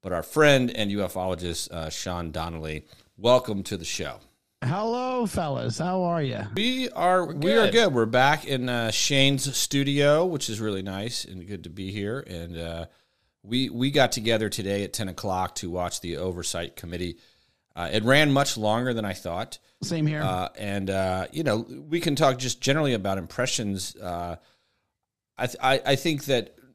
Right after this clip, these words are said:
Speaker 1: anyone who's been ingrained in, in ufology and the lore and the information and disclosures, there was very little new information today.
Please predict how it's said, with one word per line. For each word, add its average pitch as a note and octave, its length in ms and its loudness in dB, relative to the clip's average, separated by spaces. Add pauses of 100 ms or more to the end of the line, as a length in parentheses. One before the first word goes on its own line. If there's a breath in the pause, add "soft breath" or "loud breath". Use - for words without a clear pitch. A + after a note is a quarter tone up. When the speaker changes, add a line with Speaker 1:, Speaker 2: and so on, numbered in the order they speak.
(120)
Speaker 1:
anyone D#3+ 380 4
who's C3 220 0
been A#2 200 0
ingrained G#2+ 560 0
in, G2 240 -6
in G2+ 240 -4
ufology G2 960 -4
and F2+ 120 -10
the F2 60 -8
lore G#2+ 460 2
and G2 200 -4
the F#2+ 80 -2
information F#2+ 640 0
and F2+ 100 -4
disclosures, A#2 680 0 (540 loud breath)
there A#2+ 180 2
was A#2+ 200 2
very D#3+ 380 4
little C3+ 220 4
new A2+ 220 2
information F#2 580 -6
today. A1+ 300 -14